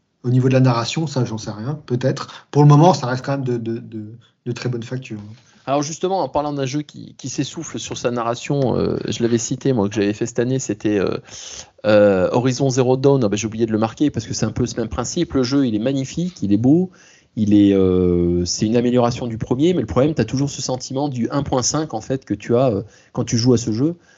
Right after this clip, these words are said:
Speaker 2: C'est-à-dire de se dire, mais finalement, par rapport au premier, euh, certes, il y a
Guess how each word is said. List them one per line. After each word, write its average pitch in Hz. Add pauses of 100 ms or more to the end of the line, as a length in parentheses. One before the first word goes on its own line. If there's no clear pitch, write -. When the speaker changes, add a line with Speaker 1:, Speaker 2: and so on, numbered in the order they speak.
(200)
Speaker 2:
C'est-à-dire 123
de 120
se 107
dire, 135
mais 123
finalement, 120
par 123
rapport 113
au 120
premier, 131
euh, 101 (320)
certes, -
il 120
y -
a 107